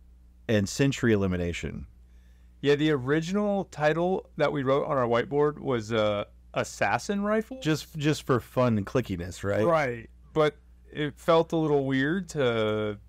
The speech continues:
Speaker 2: make a video all about assassination.
Speaker 1: Especially after this last weekend.
Speaker 2: Especially after last weekend.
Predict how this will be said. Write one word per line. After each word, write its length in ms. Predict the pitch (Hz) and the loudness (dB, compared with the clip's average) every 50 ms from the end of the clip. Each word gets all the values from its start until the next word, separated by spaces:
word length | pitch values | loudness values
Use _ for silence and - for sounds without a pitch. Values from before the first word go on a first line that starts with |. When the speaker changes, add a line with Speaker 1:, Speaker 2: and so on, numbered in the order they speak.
| - | -10
Speaker 2:
make 320 | - 127 123 123 127 123 - | -4 -2 0 0 0 0 0
a 300 | 123 117 110 110 107 107 104 117 | -2 0 0 -2 -4 -4 -6 -10
video 400 | 117 113 127 127 131 131 123 123 | -4 -2 0 0 2 2 2 2
all 280 | - - 120 120 120 | 2 2 2 2 2
about 320 | 120 117 123 120 117 110 - | 2 2 4 4 4 2 0
assassination. 1120 | - 120 - - 120 104 104 120 - - 123 110 110 117 113 - - - - 113 - - - - | -4 -10 -6 -4 -2 -2 -2 -2 -2 -2 0 0 0 0 -2 -4 -4 -4 -4 -4 -4 -6 -6 -6
Speaker 1:
Especially 600 | 120 113 - - - 127 120 - - 131 117 113 | -6 -6 -6 -2 0 0 0 0 0 0 2 2
after 280 | 107 107 107 - - 110 | 2 2 0 -2 -2 -2
this 200 | 104 101 - - | -2 -2 -2 -2
last 240 | 101 92 90 - - | -2 -4 -4 -6 -6
weekend. 400 | 95 85 - - - - 127 143 | -6 -6 -8 -10 -14 -8 -4 -4
Speaker 2:
Especially 440 | 139 - - 135 120 - - 113 | -4 0 2 0 0 2 0 0
after 200 | 101 101 - - | 0 0 -2 -4
last 280 | 101 101 98 95 - - | -2 -2 -2 -2 -4 -8
weekend. 340 | - - - 82 - - | -14 -14 -14 -14 -14 -16